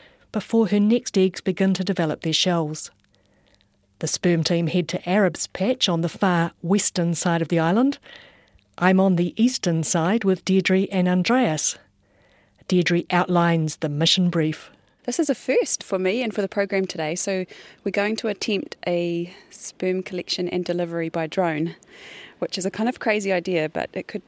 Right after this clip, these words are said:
Speaker 2: work really, really well. So at the moment, Daryl and Andrew and Helena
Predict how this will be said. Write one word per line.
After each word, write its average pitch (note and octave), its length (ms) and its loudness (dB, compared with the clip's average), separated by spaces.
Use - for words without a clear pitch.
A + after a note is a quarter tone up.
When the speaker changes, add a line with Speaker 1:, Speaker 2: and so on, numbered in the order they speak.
Speaker 2:
work F3+ 300 -2
really, E3+ 240 -2
really D#3 140 -4
well. D#3+ 260 -4
So F3 320 -2
at - 160 -2
the G3 80 -6
moment, F3 400 -2
Daryl E3+ 400 -2
and E3+ 180 -4
Andrew D#3+ 520 -6
and E3 160 -6
Helena D#3+ 460 -6